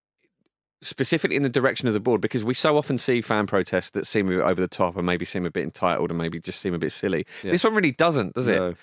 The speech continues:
Speaker 1: Like, it's obviously there are certain elements
Speaker 2: Well,
Speaker 1: of
Speaker 2: of
Speaker 1: it that
Speaker 2: course,
Speaker 1: are
Speaker 2: of
Speaker 1: over the
Speaker 2: course.
Speaker 1: top.
Speaker 2: Yeah,
Speaker 1: Like,
Speaker 2: yeah,
Speaker 1: no,
Speaker 2: yeah,
Speaker 1: no,
Speaker 2: yeah,
Speaker 1: that's
Speaker 2: yeah.
Speaker 1: worth saying, but it, you can completely understand the, the, just the, the, the f-, frayed nerves and the ragged frustration of it.
Speaker 2: But David, you, you, you said that Dyche could get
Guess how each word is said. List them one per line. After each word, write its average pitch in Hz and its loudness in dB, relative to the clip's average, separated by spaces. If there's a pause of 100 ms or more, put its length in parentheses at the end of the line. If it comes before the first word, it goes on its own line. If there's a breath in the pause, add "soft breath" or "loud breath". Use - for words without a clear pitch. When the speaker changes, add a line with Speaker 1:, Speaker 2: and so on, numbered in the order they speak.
(160 soft breath)
Speaker 1:
Like, - 0
it's - 2
obviously 160 2
there 139 4
are - -2
certain 127 2
elements 127 4
Speaker 2:
Well, 120 4
Speaker 1:
of 113 0
Speaker 2:
of 120 6
Speaker 1:
it - 6
that 127 4
Speaker 2:
course, 123 4
Speaker 1:
are - 6
Speaker 2:
of 110 6
Speaker 1:
over 107 4
the 92 0
Speaker 2:
course. - -6
Speaker 1:
top. - 2
Speaker 2:
Yeah, 98 4
Speaker 1:
Like, 101 2
Speaker 2:
yeah, 98 4
Speaker 1:
no, 85 2
Speaker 2:
yeah, 92 2
Speaker 1:
no, 101 2
Speaker 2:
yeah, 67 0
Speaker 1:
that's - -4
Speaker 2:
yeah. 107 2
Speaker 1:
worth 95 4
saying, 85 2
but 98 2 (360 loud breath)
it, 135 0 (200)
you 143 -2
can 139 -2
completely 135 2
understand 101 0
the, 92 0
the, 98 0
just - -6
the, 95 -4 (560 loud breath)
the, 107 -4
the - -10
f-, - -10 (100)
frayed 123 2
nerves 104 4
and 95 2
the 95 2
ragged 104 2
frustration 101 0
of 78 -2
it. 67 2
Speaker 2:
But 175 0
David, 202 0
you, - -8
you, 202 -4
you 208 0
said 160 0
that 120 0
Dyche 117 2
could 95 -6
get 101 0